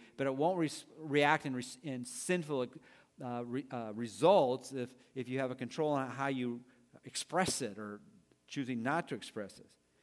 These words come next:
And part of that is a time frame. Do, do not let the sun go down in your anger, because if you do that, your anger will turn to bitterness. You need to resolve whatever you're going through as quickly as possible.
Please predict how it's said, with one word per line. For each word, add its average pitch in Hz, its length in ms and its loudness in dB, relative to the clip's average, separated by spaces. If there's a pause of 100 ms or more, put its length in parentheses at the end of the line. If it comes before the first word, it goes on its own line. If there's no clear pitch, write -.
(260)
And 127 120 -6
part 170 260 8
of 151 80 8
that 131 120 4
is 127 80 -2
a 139 40 -4
time 165 360 0
frame. 113 200 -4
Do, 131 140 -4 (200)
do 151 80 0
not 151 240 2
let 156 160 6
the 139 60 -4
sun 156 280 0
go 135 120 4
down 139 320 2
in 131 60 0
your 120 120 -2
anger, 147 380 2
because 120 280 -2
if 123 60 -6
you 123 60 -4
do 123 160 -2
that, 143 400 4 (200)
your 135 160 -6
anger 143 320 0
will 120 120 0
turn 120 200 -6
to 117 60 -4
bitterness. 127 520 2
You 120 80 -4
need 131 120 0
to 127 60 -4
resolve 127 680 2
whatever 123 340 0
you're 113 160 -2
going 127 320 -2
through 113 180 -6
as 107 120 -4
quickly 139 340 -6
as 101 120 -10
possible. 131 580 -10